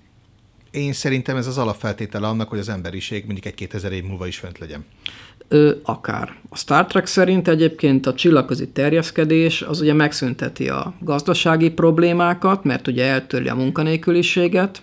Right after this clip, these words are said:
Speaker 2: megszünteti a, mm, éhínséget például. Ugye, hát, hogyha ahol új életet kell kezdeni, új építét-, új életet kell felépíteni, szó szerint is felépíteni, hát oda nyilván kell a szakember, szakértelem,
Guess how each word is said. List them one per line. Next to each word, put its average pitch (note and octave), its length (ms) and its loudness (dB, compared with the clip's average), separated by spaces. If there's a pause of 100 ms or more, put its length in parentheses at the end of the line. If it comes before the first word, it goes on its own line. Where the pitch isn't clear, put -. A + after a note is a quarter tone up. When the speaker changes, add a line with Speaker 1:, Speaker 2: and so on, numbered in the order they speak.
(140)
Speaker 2:
megszünteti B2+ 680 -6
a, - 200 -8 (600)
mm, - 240 -6 (120)
éhínséget D3+ 720 2
például. C3+ 840 0 (760)
Ugye, F3 360 6
hát, - 200 -2 (160)
hogyha D#3+ 260 2
ahol D#3 440 4
új G3+ 180 8
életet C3+ 380 4
kell A2+ 200 -6
kezdeni, D#3+ 480 2
új D3+ 160 4
építét-, C#3 480 -2
új F#3+ 200 10
életet C#3+ 460 4
kell B2+ 160 -2
felépíteni, D3+ 760 0
szó G#3 360 4
szerint B2+ 380 0
is B2 140 -4
felépíteni, D#3+ 640 2
hát F3+ 140 0
oda F3 140 2
nyilván D3+ 340 2
kell C3+ 200 -2
a A#2+ 60 -4
szakember, B2+ 680 -4
szakértelem, C3 880 -4